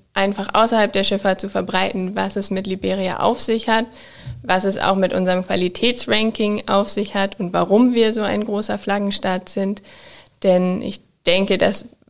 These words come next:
Wort Billigflagge passt nicht und was dann meistens auch mit aufgeführt wird, ist die Vernachlässigung von Qualitätsstandards und da sind wir auf jeden Fall sehr bemüht, weiter für Aufklärung zu sorgen und, ähm,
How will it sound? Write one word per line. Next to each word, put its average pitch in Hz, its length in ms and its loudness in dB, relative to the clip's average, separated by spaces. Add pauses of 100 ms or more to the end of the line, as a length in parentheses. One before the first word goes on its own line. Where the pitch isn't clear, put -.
(300)
Wort 226 540 4
Billigflagge 214 800 2 (140)
passt - 440 -2
nicht 220 360 2
und 185 320 -2
was 196 260 0
dann 190 180 0
meistens 196 580 -2
auch 196 320 2
mit 202 240 0
aufgeführt 196 600 0
wird, 180 200 -2
ist - 340 -8
die 165 180 -6
Vernachlässigung 185 800 -2
von 185 240 -6
Qualitätsstandards 208 1200 -2 (100)
und 185 320 -4 (600)
da 185 300 -2 (400)
sind 220 240 4
wir 202 200 6
auf 208 80 0
jeden 233 340 6
Fall 202 480 4 (220)
sehr 208 320 6
bemüht, 208 640 4 (220)
weiter 190 400 2
für - 180 0
Aufklärung 185 540 0
zu 180 200 -4
sorgen 180 520 -2
und, 175 560 -8
ähm, 180 380 -6